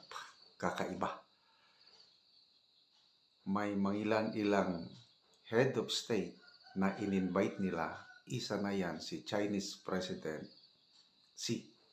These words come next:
Although hindi pa konfirmado kung mag-attend o hindi ang Chinese President. Okay. So, what does it mean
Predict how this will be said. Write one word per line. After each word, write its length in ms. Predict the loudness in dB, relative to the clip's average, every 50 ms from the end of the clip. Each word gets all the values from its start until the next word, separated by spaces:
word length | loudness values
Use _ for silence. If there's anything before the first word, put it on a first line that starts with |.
| _ -20 _ _ _ _ _ _ _ -2
Although 320 | 0 0 2 0 0 0 2
hindi 320 | 0 2 2 2 0 -2
pa 160 | 0 -2 -2
konfirmado 800 | 0 2 2 2 2 2 0 0 4 4 4 4 4 2 0 -2
kung 240 | -2 0 0 2 2
mag-attend 560 | 2 0 0 -2 -4 -2 0 2 2 2 2 2 0
o 80 | 0
hindi 400 | 0 2 2 2 2 2 0 -2 -2 -4
ang 160 | -6 -6 -6
Chinese 640 | -6 -2 0 2 2 2 0 0 -2 -4 -6 -8 -8
President. 480 | -6 -6 -6 -4 -6 -8 -8 -10 -14 -14 -18 -20 -20 -20 -16 -12
Okay. 320 | -10 -8 -6 -8 -8 -8 -12 -20 _ _ -20 -20 -20 _ _ -14
So, 320 | -4 -2 -2 -2 -2 -6 -12 -20 -20 -20 -20 -20 -20 -20 _ -2
what 320 | 2 4 4 4 2 0
does 160 | 0 0 0 -2
it 160 | -6 -6 -4
mean 400 | 0 2 2 2 2 0 -2